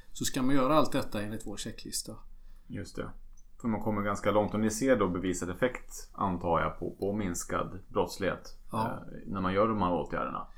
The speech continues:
Speaker 1: I Järva nu så ser vi att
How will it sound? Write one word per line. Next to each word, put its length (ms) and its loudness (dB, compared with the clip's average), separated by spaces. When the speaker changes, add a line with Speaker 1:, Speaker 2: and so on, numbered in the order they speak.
Speaker 1:
I 340 2
Järva 320 6
nu 160 4
så 200 0
ser 260 2
vi 80 -4
att 400 -8